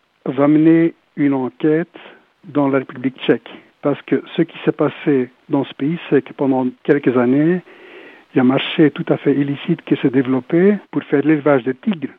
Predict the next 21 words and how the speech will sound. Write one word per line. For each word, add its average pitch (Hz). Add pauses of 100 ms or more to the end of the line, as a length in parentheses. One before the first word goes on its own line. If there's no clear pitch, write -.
(100)
et 151
de 131
lions, 143 (480)
pour 143
exporter 156 (200)
des 131
dépouilles 160
et 127
des 127
cadavres 139 (100)
et 123
des 117 (120)
os 151 (180)
et 120
du 113
sang 202 (120)
de 139
ces 139
tigres 165 (640)
illégalement 156 (300)
vers 147